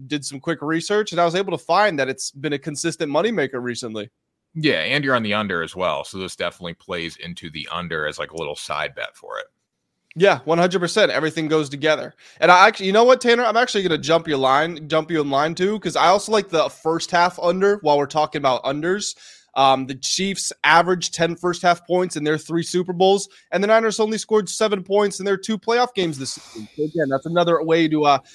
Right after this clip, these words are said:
Speaker 1: you know, skin. They say there's many ways to skin a cat.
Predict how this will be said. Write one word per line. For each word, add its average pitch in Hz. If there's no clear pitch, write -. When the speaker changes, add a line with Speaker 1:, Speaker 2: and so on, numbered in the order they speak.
Speaker 1:
you 175
know, 160
skin. 208
They 202
say 233
there's 214
many 208
ways 202
to 170
skin 190
a 175
cat. 180